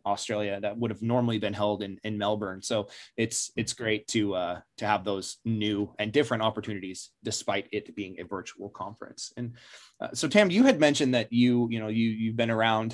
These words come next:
<laughs> the Asia Pacific Site Solutions Summit now for three or four years, which really puts you,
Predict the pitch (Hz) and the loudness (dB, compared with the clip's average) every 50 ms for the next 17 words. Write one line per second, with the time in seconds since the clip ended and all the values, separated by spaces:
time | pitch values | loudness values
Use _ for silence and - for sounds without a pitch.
0 | - - - - 131 135 127 127 123 127 127 117 123 117 - 117 110 107 - - | -10 -12 -6 -2 0 2 4 4 4 4 2 0 -2 -4 -4 -4 -4 -4 -2 -2
1 | 117 107 - 120 113 110 - 110 107 - 110 110 107 104 107 107 107 - 113 110 | -2 -2 0 -2 -2 -2 -2 -4 -4 -4 -2 -2 -2 -2 -2 -2 -2 -2 -4 -6
2 | - 117 110 110 107 - 117 110 104 107 104 101 98 - 120 117 - 143 156 147 | -4 -2 -2 -2 -2 -4 -4 -4 -2 -4 -4 -4 -4 -6 -6 -2 2 4 4 4
3 | 135 131 - 131 120 - - 123 120 117 107 101 | 4 4 4 0 0 2 4 4 6 6 4 2